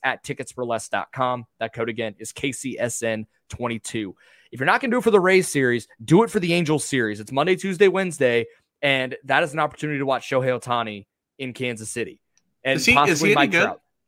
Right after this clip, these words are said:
Speaker 2: Are, are they
Speaker 1: One
Speaker 2: good?
Speaker 1: might say
Speaker 2: I've heard a
Speaker 1: that's
Speaker 2: couple things about him. Like, I don't know.
Speaker 1: It's like he's only the greatest talent to ever grace the game of
Speaker 2: <laughs>
Speaker 1: baseball, you know? Uh, so he's, he's pretty good.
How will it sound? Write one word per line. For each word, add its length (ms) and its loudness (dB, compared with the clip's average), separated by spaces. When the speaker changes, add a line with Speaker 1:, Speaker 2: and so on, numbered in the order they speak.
Speaker 2:
Are, 100 4
are 160 4
they 120 2
Speaker 1:
One 120 6
Speaker 2:
good? 60 6
Speaker 1:
might 220 4
say 180 2
Speaker 2:
I've 240 8
heard 180 6
a 40 6
Speaker 1:
that's 100 0
Speaker 2:
couple 200 2
things 280 -4
about 240 2
him. 160 -4
Like, 300 -6
I 100 0
don't 160 -4
know. 200 -16
Speaker 1:
It's 120 -20
like 160 -2
he's 140 -4
only 280 0
the 100 -4
greatest 460 -2
talent 360 -4
to 120 -10
ever 140 -6
grace 480 -2
the 80 -6
game 200 0
of 100 -4
Speaker 2:
<laughs> 100 2
Speaker 1:
baseball, 600 -4
you 120 -10
know? 400 -6
Uh, 220 -10
so 180 -8
he's, 220 -8
he's 160 -12
pretty 280 -12
good. 160 -20